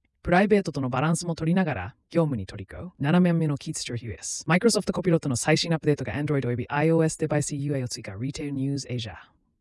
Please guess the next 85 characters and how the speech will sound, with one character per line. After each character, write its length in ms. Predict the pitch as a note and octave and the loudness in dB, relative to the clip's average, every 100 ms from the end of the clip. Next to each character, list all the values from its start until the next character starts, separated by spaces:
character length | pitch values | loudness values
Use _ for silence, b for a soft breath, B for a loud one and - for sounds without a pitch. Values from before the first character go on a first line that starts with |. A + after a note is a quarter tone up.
| - | -6
Microsoft 440 | D#3 D3+ - - | -4 -4 -6 -10
へ。 160 | E2 - _ | -16 -18 _
コ 100 | D#3 | -2
パ 140 | F#3+ | 2
イ 20 | A3+ | 2
ロ 80 | |
ッ 20 | F3+ | 2
ト 120 | C#3 | 0
は 120 | A#2 | 0
Android 320 | D3 F3 F3+ | 4 4 4
と 200 | C3 A2+ | 2 -2
ア 100 | C#3 | 0
イ 60 | D#3+ | 4
オ 80 | E3+ | 4
ー 40 | |
エ 40 | |
ス 80 | D#3+ | 4
デ 100 | - | 2
バ 120 | D3 | 2
イ 40 | D3 | 2
ス 140 | - | 0
向 80 | C#3+ | -4
け 120 | C3 | -2
に 200 | B2 A#2+ | -2 -2
新 260 | - D3 D#3+ | -4 -2 0
し 180 | - F#3 | -2 -2
い 80 | D3+ | 0
ユ 100 | D3+ | 2
ー 60 | |
ア 80 | D3+ | 2
イ 40 | C3+ | 0
を 60 | |
追 200 | B2 C#3 | -2 -8
加 120 | - | -6
し 80 | A#2+ | -8
た 240 | - A#2 - | -6 -8 -8
最 240 | - C#3+ D3+ | -8 -4 -4
新 200 | F#3+ F3 | -4 -6
ア 80 | D#3+ | -6
ッ 20 | |
プ 140 | - | -4
デ 120 | D#3 C#3 | -4 -4
ー 40 | |
ト 120 | - | -4
を 120 | G2+ | -10
リ 100 | - | -8
リ 100 | A2+ | -6
ー 20 | A2+ | -6
ス 100 | A2 | -6
し 120 | - | -8
ま 80 | G#2+ | -8
し 80 | - | -10
た。 180 | E2+ - _ _ _ _ _ _ | -14 -18 _ _ _ _ _ _
こ 100 | E3 | 0
の 80 | D#3+ | 0
ア 40 | |
ッ 40 | |
プ 100 | - | 0
デ 120 | E3 D#3 | 2 2
ー 20 | |
ト 80 | B2+ | 0
で 80 | A2+ | -4
は、 220 | G#2+ G2 _ | -6 -10 _
よ 120 | D3 | -2
り 80 | F3+ | 0
ス 120 | - | 4
ム 120 | G#3 | 4
ー 20 | |
ズ 100 | G3+ | 4
な 140 | C#3+ A#2 | 0 -4
ル 140 | C#3 | -4
ッ 20 | - | -4
ク 200 | - F#3 | -4 0
ア 60 | E3+ | 0
ン 60 | |
ズ 80 | E3+ | -2
フ 100 | - | -2
ィ 80 | D#3+ | -4
ー 40 | |
ル 40 | C#3 | -4
が 80 | A2 | -6
提 160 | C3+ | -8
供 120 | A#2 A#2 | -8 -8
さ 160 | - | -6
れ、 220 | A2 A2+ | -6 -6